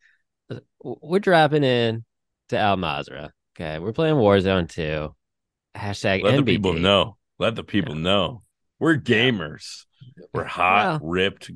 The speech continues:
Speaker 2: gamers.
Speaker 1: ho-, it's, yeah, hot, ripped gamers, or sometimes, uh, very frail, uh, skinny boys,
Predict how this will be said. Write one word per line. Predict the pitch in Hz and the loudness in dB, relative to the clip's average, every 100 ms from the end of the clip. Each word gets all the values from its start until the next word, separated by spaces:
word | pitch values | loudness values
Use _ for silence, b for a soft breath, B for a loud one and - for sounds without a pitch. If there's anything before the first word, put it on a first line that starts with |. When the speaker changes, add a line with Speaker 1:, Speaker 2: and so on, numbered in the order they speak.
| - | -8
Speaker 2:
gamers. | 85 92 92 76 - - - | -4 -2 -4 -6 -12 -20 -20
Speaker 1:
ho-, | - - | -14 -12
it's, | - 113 - | -12 -12 -10
yeah, | 131 98 | -4 -2
hot, | 85 113 135 120 | 0 0 0 2
ripped | 120 110 110 | 0 0 -4
gamers, | 98 92 95 101 | -4 -2 -4 -6
or | 117 | -6
sometimes, | 107 120 110 107 98 92 - - | -4 -2 -2 -2 -2 -4 -10 -16
uh, | 98 85 76 | -8 -6 -6
very | 82 104 110 101 | -4 -2 -2 -4
frail, | - 101 98 92 90 85 - | -6 -2 0 2 0 -2 -6
uh, | 87 78 73 76 | -6 -6 -6 -8
skinny | - 113 104 | -6 -2 -2
boys, | 85 85 73 67 71 | 0 -2 -2 -6 -10